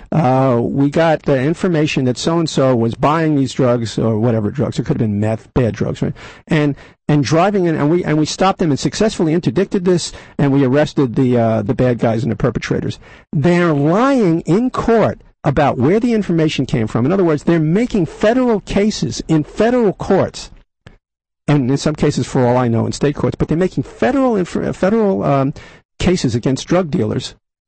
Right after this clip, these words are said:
uh, based on information scooped out of the air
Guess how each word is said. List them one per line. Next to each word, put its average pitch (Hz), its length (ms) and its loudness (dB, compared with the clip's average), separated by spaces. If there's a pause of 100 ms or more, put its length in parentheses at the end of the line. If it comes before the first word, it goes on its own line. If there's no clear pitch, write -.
(140)
uh, 127 300 2
based 202 380 0
on 185 120 2
information 180 640 0 (180)
scooped - 540 -2
out 185 160 4
of 156 100 0
the 156 180 2
air 143 400 2